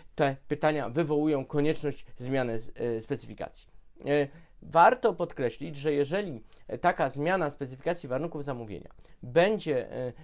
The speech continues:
e, wiązała się z, e, e, zmianą ogłoszenia o zamówieniu, które zostało opublikowane na przykład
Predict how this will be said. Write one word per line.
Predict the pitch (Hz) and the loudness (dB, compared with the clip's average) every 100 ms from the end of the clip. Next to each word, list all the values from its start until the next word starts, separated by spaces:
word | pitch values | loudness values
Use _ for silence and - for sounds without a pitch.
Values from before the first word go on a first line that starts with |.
| - | -10
e, | 104 123 | -4 -2
wiązała | 120 143 139 175 165 139 | 0 0 4 6 6 2
się | - 131 131 | -2 -4 -6
z, | - | -8
e, | 131 123 - - | -6 -8 -12 -6
e, | - 117 - 113 113 | 0 0 2 0 0
zmianą | 123 147 170 143 - | 0 2 2 0 -2
ogłoszenia | 139 131 131 180 151 | -6 -4 -2 0 0
o | 110 | -2
zamówieniu, | 127 120 117 107 76 | -4 -4 -4 -6 -6
które | - 170 151 | -6 0 2
zostało | 135 - 160 147 - | 0 0 2 2 0
opublikowane | 135 135 127 127 135 147 120 | -6 -8 -12 -8 -4 -4 -4
na | 110 | -6
przykład | - 147 117 | -6 -4 -6